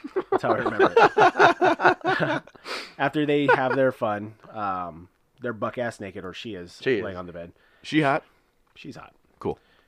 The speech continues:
Speaker 1: Yeah.
Speaker 3: I don't think I've seen a picture of her.
Speaker 2: You have.
Speaker 3: I have?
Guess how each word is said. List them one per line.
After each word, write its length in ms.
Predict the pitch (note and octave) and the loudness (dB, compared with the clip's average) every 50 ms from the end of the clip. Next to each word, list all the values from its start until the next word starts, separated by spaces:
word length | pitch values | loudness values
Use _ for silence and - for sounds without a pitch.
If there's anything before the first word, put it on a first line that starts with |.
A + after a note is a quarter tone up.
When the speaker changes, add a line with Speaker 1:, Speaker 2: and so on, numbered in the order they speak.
| _ _ _ _ | _ _ _ _
Speaker 1:
Yeah. 120 | - - - - _ _ _ _ _ - | -18 -18 -18 -18 _ _ _ _ _ -2
Speaker 3:
I 80 | - | 0
don't 100 | B2 C3+ | 0 2
think 100 | C#3 C3+ | 0 0
I've 80 | B2+ B2 | -2 -2
seen 160 | - C3+ A2+ | -2 -4 -4
a 40 | G#2 | -6
picture 680 | - _ - - G2 - - - - F#2+ D2+ C#2+ C#2 | -6 _ -6 -6 -6 -6 -8 -10 -8 -6 -6 -4 -6
of 180 | C2+ C2+ - - - - - | -6 -8 -10 -16 -20 -20 -16
her. 640 | - A1 A1+ G1+ - - - - - - - - _ _ _ | -14 -12 -12 -12 -12 -12 -14 -16 -18 -20 -20 -20 _ _ _
Speaker 2:
You 120 | - B2 B2 | -8 -6 -4
have. 180 | B2 G2 F#2 - _ _ _ _ _ _ - | -4 -4 -6 -8 _ _ _ _ _ _ -6
Speaker 3:
I 60 | F#2+ | -4
have? 280 | F2+ F#2 F#2 G2+ A2+ | 0 0 0 0 -2